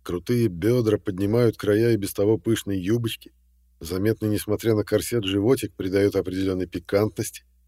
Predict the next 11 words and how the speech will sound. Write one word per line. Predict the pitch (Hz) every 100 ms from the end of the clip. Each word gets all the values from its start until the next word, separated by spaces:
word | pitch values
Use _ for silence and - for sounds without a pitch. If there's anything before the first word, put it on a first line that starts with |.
| _ _ _ _
Массивные | 82 82 - 104 107 104 101
груди | 92 98 123 113
смотрятся, | - 110 110 101 101
как | 101 90
два | 98 107
золочёных | 101 95 104 104 -
купола. | - 117 113 85 - _ _ _ _ _ _
Яркие, | 73 78 107 117 104 107 101
крупные | 101 - 95 131 123 113 107
черты | 107 - 110
лица, | 107 - 117